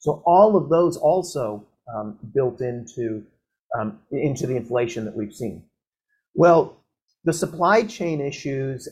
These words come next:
and the commodity volatility that we see, those will resolve themselves over time. They, they have taken longer than we, we wished, but, but those are things that will ultimately resolve.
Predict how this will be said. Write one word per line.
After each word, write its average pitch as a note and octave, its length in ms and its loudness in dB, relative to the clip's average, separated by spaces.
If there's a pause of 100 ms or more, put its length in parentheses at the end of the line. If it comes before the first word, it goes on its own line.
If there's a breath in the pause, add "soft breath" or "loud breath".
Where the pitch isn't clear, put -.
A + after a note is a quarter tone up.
and B2 500 -2
the A#2+ 100 -2
commodity D3+ 600 0
volatility A#2 760 -2
that A2+ 180 -8
we A2+ 160 -6
see, A2+ 340 -8
those F#3+ 340 4
will G#3 360 2
resolve D#3 560 0
themselves G#2 480 -12
over F2 320 -14
time. E2 280 -16
They, B2 240 -4
they B2+ 180 0
have A#2+ 200 -4
taken E3 460 0
longer D#3+ 440 2
than C#3 200 -4
we, A#2+ 260 -6
we A2 160 -4
wished, G3 480 -4
but, - 240 -8
but - 160 -8
those G#3 240 2
are A#3 80 -6
things F3 380 -6
that D#3 180 -4
will D3 300 2
ultimately C3+ 500 0
resolve. A2+ 560 -2